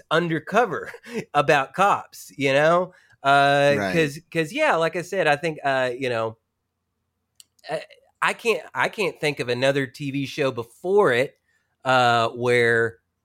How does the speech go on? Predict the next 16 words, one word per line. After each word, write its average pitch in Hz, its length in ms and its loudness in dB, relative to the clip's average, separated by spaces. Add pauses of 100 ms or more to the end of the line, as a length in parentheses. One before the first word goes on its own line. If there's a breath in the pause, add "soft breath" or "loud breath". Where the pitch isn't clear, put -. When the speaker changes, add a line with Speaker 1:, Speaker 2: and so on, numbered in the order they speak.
(120)
Speaker 1:
you 127 140 -4
know, 107 480 -2 (800)
cops 170 560 0
that 151 160 0
are 156 80 -2
portrayed 180 640 -2
as 143 760 2 (600)
generally 190 580 0
good, 175 560 2 (160)
like, 123 240 -4
even 214 280 -2
the 208 80 4
generally 196 580 0
good 233 280 0
cops 139 580 -2 (480 loud breath)
will 170 360 -2